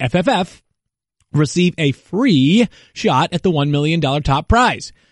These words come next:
Nothing adds to the sweat of watching the game quite like having a shot at a million dollar playday. Kick off your season the right way and head to DraftKings dot com slash F F F right now.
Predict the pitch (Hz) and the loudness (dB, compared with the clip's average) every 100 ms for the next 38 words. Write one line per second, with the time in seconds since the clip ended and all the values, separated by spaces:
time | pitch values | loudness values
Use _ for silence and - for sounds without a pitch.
0 | _ 185 180 196 185 190 - 185 143 - | _ -4 0 0 2 0 -2 -2 -2 -4
1 | - - 254 196 - - 131 127 156 156 | -6 0 0 0 -8 -12 -10 -4 -4 -2
2 | 170 170 262 175 127 147 _ _ - 196 | -4 -2 -2 0 -2 -6 _ _ -6 -4
3 | 180 170 180 170 165 - - 220 147 - | -2 -2 -2 0 -2 -2 -2 0 0 -4
4 | 147 151 151 135 131 143 165 135 95 120 | -4 -2 -2 -2 0 0 -2 -4 -6 -6
5 | 147 277 285 202 107 - _ _ _ - | -2 0 2 0 -4 -12 _ _ _ -4
6 | 175 175 170 170 147 175 151 156 160 156 | -2 0 0 0 0 0 0 0 0 0
7 | 220 147 143 131 139 123 170 311 - 165 | 0 0 0 -2 -2 -2 0 0 0 -2
8 | 131 107 104 - 196 202 208 - 175 - | -2 -4 -6 -2 -2 0 -2 0 -2 -2
9 | - 277 285 269 269 269 269 269 262 277 | -2 0 0 0 0 2 2 2 2 2
10 | 269 156 | 2 2